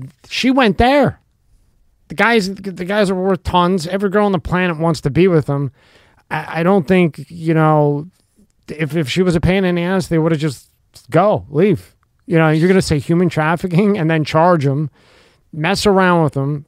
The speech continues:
all because, in my opinion, and, you know, you don't have to quote on this, but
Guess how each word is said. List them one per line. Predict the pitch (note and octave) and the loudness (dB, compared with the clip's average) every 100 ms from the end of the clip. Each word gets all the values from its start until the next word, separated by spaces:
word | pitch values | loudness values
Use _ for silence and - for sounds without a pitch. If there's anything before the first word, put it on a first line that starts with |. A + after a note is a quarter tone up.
| - | -2
all | E3+ | 2
because, | F#3+ F#3 E3+ F3 D#3 | 2 2 2 2 2
in | D3 | 2
my | D#3 E3 | 2 2
opinion, | C#3+ D3 C#3+ D3 D3+ | 2 0 -2 -4 -8
and, | - C#3+ C#3 C3 | -6 -4 -4 -4
you | C#3+ | -4
know, | C#3+ B2+ C3 | -2 -4 -8
you | E3+ D#3 | -10 -2
don't | D#3 | 0
have | D3+ C3 | 0 -2
to | C3+ C3 B2+ C3 - | -4 -4 -6 -10 -6
quote | - E3+ | 0 2
on | D#3 | 2
this, | C3+ B2 | -2 -6
but | - C#3+ C3+ | -2 -2 -2